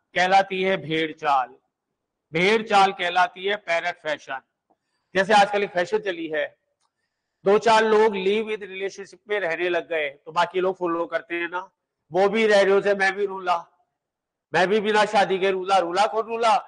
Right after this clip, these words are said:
तो that is parrot fashion। यूज़ कहाँ करना है? लिव इन रिलेशनशिप में। एक आदमी corruption करता है, "यार, इसके पास ओडी आ गई, तनख्वाह से तो आई नहीं, मैं भी bribe लूंगा।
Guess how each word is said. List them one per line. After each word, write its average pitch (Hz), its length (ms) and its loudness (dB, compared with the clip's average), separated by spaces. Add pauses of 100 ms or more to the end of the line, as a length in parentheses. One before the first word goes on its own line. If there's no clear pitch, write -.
(260)
तो 185 80 -4
that 185 220 2
is 269 240 4 (360)
parrot 175 320 0 (120)
fashion। 156 600 -2 (400)
यूज़ 226 300 0
कहाँ 233 200 2
करना 220 220 0
है? 226 60 2
लिव 190 300 -4
इन 185 80 0
रिलेशनशिप 180 600 -10
में। 135 120 -14 (840)
एक 208 180 4
आदमी 220 240 2
corruption 214 420 -2
करता 196 260 -2
है, 202 120 -2
"यार, 196 200 0
इसके - 180 -16
पास 196 200 -2
ओडी 175 240 -8
आ 185 100 0
गई, 180 240 -8
तनख्वाह 175 500 -6
से 196 100 -8
तो 196 100 -2
आई 180 140 0
नहीं, 190 180 -10 (420)
मैं 160 140 -2
भी 190 100 0
bribe 156 340 -2
लूंगा। 131 320 -20